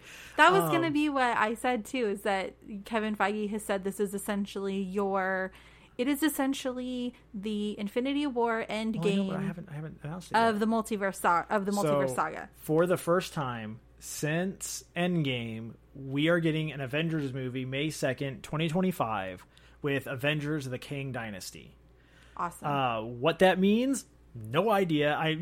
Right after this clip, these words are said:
Speaker 2: mean, we know the character Kang and things like that. We've been, uh, introduced to him and stuff, but, like,
Speaker 1: Mm-hmm.
Speaker 2: what, what that movie is gonna be, Lord knows.
Speaker 1: What the
Speaker 2: If
Speaker 1: Kang Dynasty means.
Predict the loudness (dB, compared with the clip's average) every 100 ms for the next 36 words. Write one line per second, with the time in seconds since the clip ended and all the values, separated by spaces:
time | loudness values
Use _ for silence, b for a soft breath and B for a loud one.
0 | 0 0 0 -2 -4 -2 2 2 2 0
1 | 0 0 -4 -6 -6 -6 -8 -8 -6 -6
2 | -6 -6 -8 -10 -12 -18 -8 -4 -2 -2
3 | -6 -6 -6 -6 -6 -6 -8 -6 -6 -6
4 | -4 0 0 0 -2 -2 -4 -14 -16 -6
5 | 0 2 2 0 0 0 -2 -4 -6 -6
6 | -8 -8 -10 -18 -10 -4 2 4 4 4
7 | -4 -6 -6 -8 -4 0 0 0 0 2
8 | 2 0 -2 -4 -6 -6 -6 -6 -6 -6